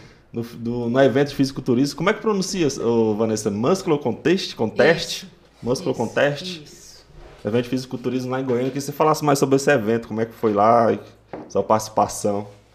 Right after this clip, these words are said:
Speaker 2: Nossa, foi, nossa, foi maravilhoso. Gente, eu fiquei, assim, encantada com o evento em si e também, é, com as participações, porque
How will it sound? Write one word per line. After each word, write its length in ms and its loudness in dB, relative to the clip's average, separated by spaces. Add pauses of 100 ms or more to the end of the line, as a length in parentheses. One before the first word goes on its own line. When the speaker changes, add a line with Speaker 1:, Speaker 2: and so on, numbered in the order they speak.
(260)
Speaker 2:
Nossa, 320 -8
foi, 640 -8 (680)
nossa, 420 -4
foi 120 -6
maravilhoso. 760 -2
Gente, 360 -8
eu 80 -8
fiquei, 320 0
assim, 640 -6 (580)
encantada 840 -4 (180)
com 200 -4
o 40 -2
evento 480 -4
em 60 -2
si 580 -6 (840)
e 180 -4
também, 720 -2
é, 720 -4
com 260 -2
as 220 -6
participações, 1040 -4
porque 580 -6